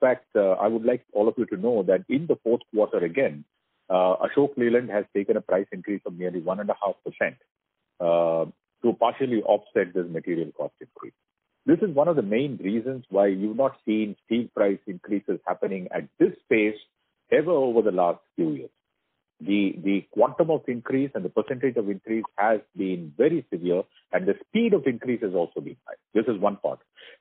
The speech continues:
The second part of it is, of course, the mix itself. So if you look at it, month on month, the mix has been improving, and I would say deliberately the word improving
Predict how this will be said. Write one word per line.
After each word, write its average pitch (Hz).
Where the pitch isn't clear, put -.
The 120
second 226
part 190
of 175
it 175
is, 147
of 120
course, 127
the -
mix 78
itself. -
So 104
if 101
you 107
look 117
at 143
it, 98
month 165
on 143
month, 95
the 104
mix 95
has 113
been 113
improving, 101
and 90
I 95
would 120
say 101
deliberately 113
the 85
word 98
improving 110